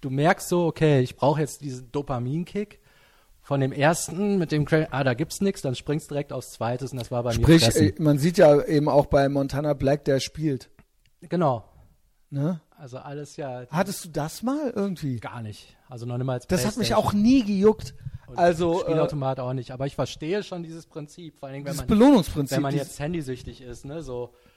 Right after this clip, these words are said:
Speaker 1: Es
Speaker 2: Ich bin
Speaker 1: blinkt
Speaker 2: he-,
Speaker 1: was,
Speaker 2: ich bin
Speaker 1: du musst da
Speaker 2: ei-, ich bin
Speaker 1: drauf gehen.
Speaker 2: iPhone-süchtig, ja.
Speaker 1: Ja.
Speaker 2: Das ist bei mir wirklich ein Ding. Also, dass ich,
Speaker 1: Mhm.
Speaker 2: äh, dass ich da wirklich, äh, ganz bewusst mich zügeln muss und das fällt mir sogar schwer.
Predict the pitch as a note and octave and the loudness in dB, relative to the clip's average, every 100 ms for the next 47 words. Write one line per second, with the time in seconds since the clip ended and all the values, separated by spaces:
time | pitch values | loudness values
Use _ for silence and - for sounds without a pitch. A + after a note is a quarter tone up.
0 | - - - E3+ A3+ F#3+ F#3+ F3+ - G#3 | -18 -14 -2 4 6 8 8 6 8 6
1 | G#3+ F3 F3+ - D3 F#3+ D#3 E3 D3+ C3+ | 6 6 4 4 2 2 2 2 2 0
2 | C3 - C3+ A#2 C3+ B2+ C3+ A#2+ _ _ | -2 -4 -6 -4 -4 -4 -6 -10 _ _
3 | F3+ G3 A#3+ - A#3 F3+ F3+ F3 D#3 E3 | -2 -2 -4 -6 -6 -4 -4 -4 -4 -6
4 | D3+ D3+ C#3 B2+ A#2 - - - _ _ | -10 -10 -8 -8 -8 -14 -14 -18 _ _
5 | _ _ _ D3+ C3+ C#3+ C#3 D3+ D3 D3 | _ _ _ -4 -2 -2 -2 -4 -6 -4
6 | D3 C#3 C3+ C3+ C3+ B2+ - C#3+ C3+ C#3 | -2 0 -2 -2 -4 -4 0 0 2 -2
7 | C#3 C#3 - - - C3+ C3 C#3+ - - | -2 -6 -6 -10 -10 -6 -4 -4 -6 -16
8 | _ _ _ _ _ _ - D3+ C#3 F3 | _ _ _ _ _ _ 2 4 6 6
9 | G3 - - - D3 C#3+ - - E3 D3 | 6 0 -14 -8 -6 -6 -4 2 2 4
10 | C#3 C#3+ - C3+ D3 - D3+ C#3+ C#3 B2 | 0 -2 -2 2 2 2 -2 -2 -8 -6
11 | B2 - B2+ A#2 | -8 -8 -6 -6